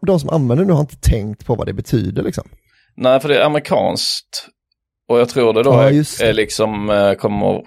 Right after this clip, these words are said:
Speaker 2: kanske från början från, eh, då, eh, am-, amerikansk fotboll skulle jag gissa.
Speaker 1: Mm.
Speaker 2: Att
Speaker 1: Mm,
Speaker 2: det,
Speaker 1: just det.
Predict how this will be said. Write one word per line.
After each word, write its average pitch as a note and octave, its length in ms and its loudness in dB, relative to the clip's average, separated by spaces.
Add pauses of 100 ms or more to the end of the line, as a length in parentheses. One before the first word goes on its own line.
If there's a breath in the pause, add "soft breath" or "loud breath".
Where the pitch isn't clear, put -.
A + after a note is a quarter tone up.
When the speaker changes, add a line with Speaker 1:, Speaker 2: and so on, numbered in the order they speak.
Speaker 2:
kanske G2+ 240 -4
från G#2+ 200 -4
början G#2 440 2
från, G2+ 420 -2
eh, F#2+ 520 0
då, F#2+ 240 -6 (500)
eh, F#2 400 0 (600)
am-, - 120 -4 (140)
amerikansk G2+ 500 -4
fotboll - 380 -6
skulle G#2 200 -6
jag G2 80 0
gissa. A#2 300 -4
Speaker 1:
Mm. A#2+ 220 -6 (340)
Speaker 2:
Att A2+ 120 -4
Speaker 1:
Mm, A2 140 2
Speaker 2:
det, F#2+ 80 4
Speaker 1:
just - 180 -6
det. - 80 -14